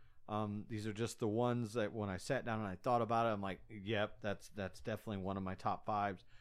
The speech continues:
And I will put a, another, uh, qualifier on these.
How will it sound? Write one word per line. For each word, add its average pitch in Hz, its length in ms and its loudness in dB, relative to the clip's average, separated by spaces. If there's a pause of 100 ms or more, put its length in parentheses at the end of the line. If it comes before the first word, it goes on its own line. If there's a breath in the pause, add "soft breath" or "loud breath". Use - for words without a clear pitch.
(320 soft breath)
And 104 480 0
I 104 180 4
will 98 260 0
put 120 240 -2
a, 107 180 -2
another, 113 600 2 (300 soft breath)
uh, 104 180 0 (100)
qualifier 127 640 6
on 104 100 0
these. 107 280 -2